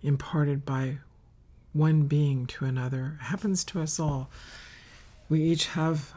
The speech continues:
a father and mother, and when we take each breath, we are partially of each parent, and in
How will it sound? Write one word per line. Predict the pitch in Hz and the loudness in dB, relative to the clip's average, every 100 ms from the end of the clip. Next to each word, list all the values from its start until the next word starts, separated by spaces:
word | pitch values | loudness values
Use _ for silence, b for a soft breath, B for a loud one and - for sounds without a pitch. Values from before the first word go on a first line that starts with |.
| - | -4
a | 139 147 | -2 -2
father | - - 151 143 156 | -8 -6 -2 0 0
and | 151 139 | 0 0
mother, | 135 135 143 160 - - - - - - - - - - - - - - | -2 -2 -2 -4 -8 -16 -20 -20 -20 -20 -20 -20 -20 -20 -20 -14 -12 -2
and | 147 143 151 | 2 2 0
when | 151 156 151 | 2 4 4
we | 151 147 160 - - | 4 2 -2 -8 -14
take | - 180 156 - | -4 -4 -4 -6
each | 165 156 - | -4 -4 -6
breath, | - 156 143 139 - - | -4 -2 0 -4 -8 -4
we | 147 | -2
are | 135 135 156 b b b b b b - | -2 -4 -6 b b b b b b -8
partially | - 196 190 185 151 147 156 | -2 0 0 0 0 0 -2
of | 156 151 | -2 0
each | 151 - | -2 -4
parent, | - 170 170 143 131 - - - - - - - - b b b b b b b - | -10 -6 -4 -4 -6 -12 -16 -20 -20 -20 -20 -20 -20 b b b b b b b -2
and | 143 | 0
in | 143 151 | 0 -4